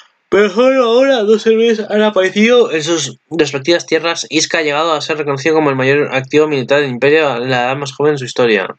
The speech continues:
Eh, Alice, la princesa de la soberanía de Nebulis, llamada la Calamidad de Hielo. Bueno, princesa, la bruja de hielo. Eh, con el mie-, con el miedo de sus enemigos. Los dos se encuentran en campo de batalla y se convierten en enemigos mortales. Los orgullos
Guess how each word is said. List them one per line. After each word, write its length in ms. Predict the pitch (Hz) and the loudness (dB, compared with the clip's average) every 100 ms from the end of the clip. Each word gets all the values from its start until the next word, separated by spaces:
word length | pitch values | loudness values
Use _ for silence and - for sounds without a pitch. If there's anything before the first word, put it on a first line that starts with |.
| _ _ _ _ _ _ - | _ _ _ _ _ _ -2
Eh, 680 | 127 127 123 123 120 110 - _ _ | 0 2 2 2 2 0 -6 _ _
Alice, 480 | 135 170 202 214 - - - - | -4 -2 -4 -8 -12 -20 -20 -6
la 100 | 165 | -4
princesa 360 | 160 151 156 165 | -2 -2 0 -2
de 40 | |
la 60 | 156 | -2
soberanía 500 | 151 135 131 156 160 | -2 0 0 0 0
de 160 | 135 | 0
Nebulis, 460 | 131 123 131 117 113 | -2 0 0 0 -2
llamada 500 | 120 131 156 170 151 _ | -2 0 0 -2 -6 _
la 160 | - 143 | -2 0
Calamidad 360 | 143 131 135 147 | 0 -2 0 0
de 100 | 127 | 0
Hielo. 260 | 123 104 | -2 -2
Bueno, 240 | 101 104 95 | -2 -4 -4
princesa, 380 | 104 127 127 104 | -6 -4 -4 -4
la 100 | 117 | -4
bruja 220 | 120 131 | -4 -2
de 80 | 113 | 0
hielo. 240 | 104 101 104 _ _ _ _ _ _ _ _ _ - - - | 0 -2 -8 _ _ _ _ _ _ _ _ _ -14 -12 -4
Eh, 540 | 139 147 139 135 135 | -2 0 0 -2 -2
con 80 | 139 | 0
el 160 | 139 135 | 0 0
mie-, 400 | 147 151 135 - _ _ - | 0 0 -2 -10 _ _ -10
con 140 | - 127 | -2 0
el 80 | |
miedo 160 | 131 147 | 2 0
de 60 | 165 | -2
sus 140 | - | -4
enemigos. 520 | 143 127 123 107 104 | -4 -2 0 0 0
Los 240 | 123 127 123 | 0 0 2
dos 160 | 170 | 0
se 80 | 180 | -2
encuentran 560 | 147 156 160 180 151 - - | -2 -2 0 -2 -4 -12 -10
en 100 | 135 | -6
campo 200 | 147 160 | -2 0
de 40 | 147 | 0
batalla 200 | 143 151 | 0 -2
y 40 | |
se 80 | 151 | -2
convierten 440 | 143 143 156 180 | 0 0 0 -2
en 60 | 151 | -2
enemigos 340 | 131 139 156 | -2 -2 -2
mortales. 560 | 156 127 131 123 104 110 | 0 0 0 0 -2 -2
Los 160 | 123 | -2
orgullos 600 | 127 127 135 147 175 175 | 0 2 2 2 0 -2